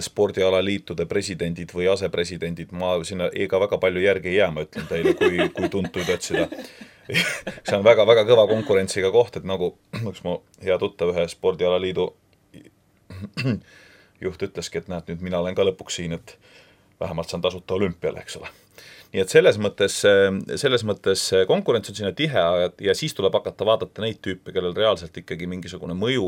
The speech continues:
on siis nendele samadele kultuurkapitalidele ja nendele organisatsioonidele, nii et noh, täpselt samasugune loogika, nagu Allan rääkis.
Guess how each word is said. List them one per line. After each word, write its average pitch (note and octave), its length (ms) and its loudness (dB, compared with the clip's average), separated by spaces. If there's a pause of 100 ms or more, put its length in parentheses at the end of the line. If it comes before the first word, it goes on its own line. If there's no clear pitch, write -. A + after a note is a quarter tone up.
on F2 140 -4
siis E2+ 160 -12
nendele E2 240 -10
samadele F2 340 -4
kultuurkapitalidele E2+ 1400 -4 (420)
ja E2+ 100 0
nendele F2 300 -2
organisatsioonidele, F2 800 -6
nii E2+ 100 -8
et - 80 -20
noh, - 80 -16 (160)
täpselt - 380 0
samasugune F2+ 480 -2
loogika, E2+ 400 -4
nagu D#2+ 180 -2
Allan D#2 220 -6
rääkis. - 320 -14